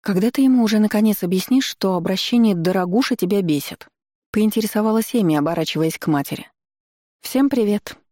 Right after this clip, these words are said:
проигнорировав этот вопрос, обратилась к присутствующим Ника. "Познакомьтесь, это моя дочь Эми. Нет, она не из будущего", —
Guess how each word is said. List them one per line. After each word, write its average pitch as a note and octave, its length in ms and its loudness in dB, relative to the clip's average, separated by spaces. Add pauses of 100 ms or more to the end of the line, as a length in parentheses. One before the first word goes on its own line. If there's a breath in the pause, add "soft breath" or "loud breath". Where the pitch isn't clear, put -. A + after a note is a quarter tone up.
(220)
проигнорировав E3+ 840 0
этот D#3+ 220 -2
вопрос, F3+ 400 -2
обратилась F#3+ 520 0
к - 60 -20
присутствующим F3+ 840 -2
Ника. D3 300 -2 (640)
"Познакомьтесь, G#3+ 840 -2 (140)
это C4+ 240 0
моя G#3 280 2
дочь E3+ 320 -2
Эми. D3+ 300 0 (340)
Нет, F#3+ 460 2
она F#3+ 180 2
не B3+ 180 4
из E3 100 -4
будущего", — D#3 580 -2